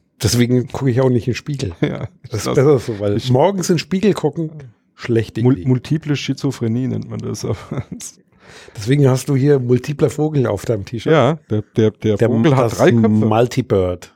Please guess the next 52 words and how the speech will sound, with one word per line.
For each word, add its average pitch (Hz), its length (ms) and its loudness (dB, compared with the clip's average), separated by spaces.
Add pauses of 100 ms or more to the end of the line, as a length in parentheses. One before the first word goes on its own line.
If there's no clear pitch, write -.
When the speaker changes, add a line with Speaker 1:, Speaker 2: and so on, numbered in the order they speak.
Speaker 2:
Multibird, 101 680 -8
drei, 131 260 0
drei 127 260 -6
Köpfe. 107 580 -10
War 113 160 -6
ein, 117 220 -4
war 113 100 -2
ein 113 40 -2
Speaker 1:
Die 107 60 0
Speaker 2:
Sänger 143 260 2
aus 143 200 -2
New 127 60 2
York, 127 320 4
Speaker 1:
nichts 170 140 -2
sehen, 139 220 2
nichts - 260 -2
hören, 123 200 0
nichts 117 140 2
Speaker 2:
der 160 400 2 (200)
Speaker 1:
wie, 139 140 2 (100)
wie 131 260 4
war - 100 4
Speaker 2:
während 240 120 4
Speaker 1:
die 190 80 2
Oper 185 320 2
in 180 100 0
Frankfurt? 139 460 2
Speaker 2:
wer-, - 80 -12
Speaker 1:
Ich 117 60 -4
Speaker 2:
Moment, 127 340 4
Speaker 1:
hab 120 100 2
nicht 117 120 -2
Speaker 2:
langsam. - 60 0
Speaker 1:
gesehen. 139 400 -4
Speaker 2:
Erstmal 139 300 2
die 135 140 0
drei, 123 360 4
die 120 200 -4
dreiköpfigen, 113 880 0
der 107 160 0
dreiköpfige 113 640 0
Rabe 123 340 2
ist 131 160 -4
von 117 140 0
einem 110 240 0
Sänger 127 320 2
aus 117 160 -2
New 113 80 0
York, 107 360 0
der, 127 380 4
während 160 500 2
er 131 400 2